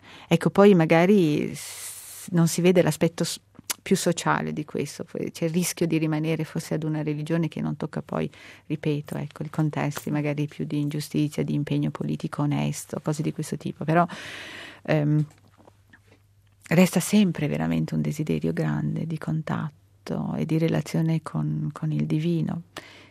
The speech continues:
Quindi no, io al momento questa paura non ce l'ho. Guardando anche all'Asia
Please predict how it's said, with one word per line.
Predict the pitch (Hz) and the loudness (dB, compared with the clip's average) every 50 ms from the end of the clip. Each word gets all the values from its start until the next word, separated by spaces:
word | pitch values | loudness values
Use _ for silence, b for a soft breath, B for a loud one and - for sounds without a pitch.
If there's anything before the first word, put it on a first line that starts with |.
| B B | B B
Quindi | - - 214 208 196 175 170 165 160 156 151 156 156 - - 156 147 B B B B B B B B | -2 2 6 6 6 6 6 6 6 6 4 4 4 2 2 0 -2 B B B B B B B B
no, | - 185 190 175 165 | 6 8 8 8 8
io | 165 180 233 311 359 - - | 8 6 4 4 2 0 -2
al | - 160 160 | -2 -2 0
momento | 156 151 160 170 202 214 220 - - - - | 0 0 0 0 0 -2 -2 -4 -8 -12 -12
questa | _ - 160 - - 151 | _ -10 -8 -8 -8 -8
paura | - - - 180 - 196 196 - 196 190 170 160 | -6 -8 -8 -8 -8 -8 -8 -10 -10 -12 -10 -8
non | 156 160 | -8 -8
ce | - - - | -8 -10 -10
l'ho. | 175 - 175 160 - - _ | -10 -8 -10 -10 -12 -14 _
Guardando | - 170 170 165 190 190 185 185 | -2 0 4 6 6 6 6 6
anche | 170 170 - 175 | 4 4 4 4
all'Asia | 165 160 156 156 160 180 190 180 196 175 165 165 - | 4 4 4 2 2 0 0 0 0 -2 -2 -2 -6